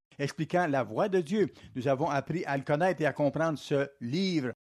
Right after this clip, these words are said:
à travers les années que nous avons vécues à l'ambassadeur collège et Dieu est devenu réel pour nous. J'ai vu comment Dieu a changé la vie d'un grand nombre de personnes.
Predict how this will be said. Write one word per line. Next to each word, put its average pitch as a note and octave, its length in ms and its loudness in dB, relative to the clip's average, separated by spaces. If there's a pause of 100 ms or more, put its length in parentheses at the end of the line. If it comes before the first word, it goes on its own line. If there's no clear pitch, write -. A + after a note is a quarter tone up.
(220)
à B2 80 -2
travers C#3+ 380 2
les C3+ 400 -2
années D3 220 0
que D3 80 -2
nous C3 100 0
avons C#3 220 2
vécues C#3 320 0
à - 20 4
l'ambassadeur C#3 540 0
collège C#3+ 260 2
et C#3 60 0
Dieu D#3 200 0
est C#3+ 60 2
devenu C#3 260 0
réel D3 280 0
pour D#3+ 140 -4
nous. E3+ 120 0 (220)
J'ai A#2+ 240 0
vu F3+ 280 0
comment D#3+ 400 4
Dieu D#3 220 2
a C#3+ 80 2
changé E3 460 0
la D3 140 4
vie D3+ 180 -4 (180)
d'un C3 220 0
grand D3 240 4
nombre D#3+ 180 0
de D3 60 2
personnes. D3+ 480 -2